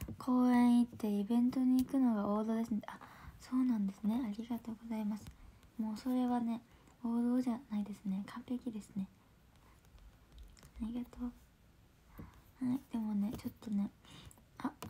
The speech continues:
ッシュタグ千番台がたくさん並びます。そうですね。確かに。一。絞られすぎか。でも、ハッシュタグ、はみだんクラブ特別会、ハッシュタグ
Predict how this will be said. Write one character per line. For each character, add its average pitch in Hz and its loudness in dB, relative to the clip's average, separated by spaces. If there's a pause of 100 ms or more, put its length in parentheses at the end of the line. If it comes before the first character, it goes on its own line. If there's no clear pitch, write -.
(160)
ッ 254 -10
シ - -14
ュ 254 2
タ - -
グ 233 -2
千 220 -2
番 240 2
台 220 0
が 202 -2
た 196 -4
く - -20
さ 208 -4
ん 196 4
並 185 2
び 185 0
ま 180 -2
す。 - -14 (560)
そ 269 4
う 247 6
で 226 0
す 214 -6
ね。 190 4
確 247 0
か 233 -2
に。 196 2 (840)
一。 - -6 (720)
絞 247 0
ら 240 2
れ 226 -4
す 233 -8
ぎ 214 -6
か。 - -16 (2250)
で 262 6
も、 247 10 (1900)
ハ 302 4
ッ 311 4
シ - -8
ュ - -6
タ 311 6
グ、 294 4
は 277 2
み 311 4
だ 311 6
ん 302 4
ク 311 2
ラ 294 4
ブ 254 2
特 262 0
別 262 0
会、 269 4
ハ 254 2
ッ - -4
シ 262 0
ュ - 2
タ - -
グ 240 0